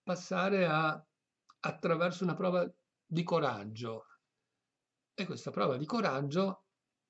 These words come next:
è quella che gli fa ottenere la lampada e che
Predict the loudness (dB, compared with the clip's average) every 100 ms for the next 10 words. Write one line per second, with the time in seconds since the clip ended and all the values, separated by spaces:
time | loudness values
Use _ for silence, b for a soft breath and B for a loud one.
0 | _ _ _ -12 -2 0 0 0 -4 -4
1 | -2 -2 -2 -4 -12 _ _ _ _ _
2 | _ _ _ -8 -6 -2 0 0 0 -2
3 | -4 -4 -6 -8 -6 -6 -8 _ _ _
4 | _ -4 -4 -2 2 4 4 -4